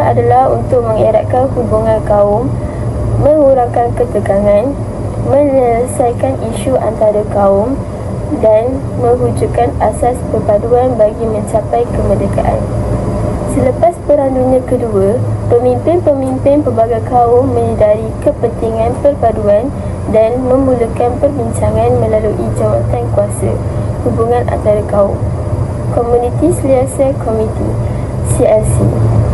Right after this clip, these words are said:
Jawatan kuasa ini bertujuan, yang pertama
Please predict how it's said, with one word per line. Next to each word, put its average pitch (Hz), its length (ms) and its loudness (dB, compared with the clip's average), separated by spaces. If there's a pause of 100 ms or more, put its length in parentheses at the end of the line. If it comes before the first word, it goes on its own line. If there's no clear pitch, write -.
(160)
Jawatan 247 480 4
kuasa 294 320 2
ini 269 400 0
bertujuan, 208 720 2 (400)
yang 262 240 0
pertama 220 560 0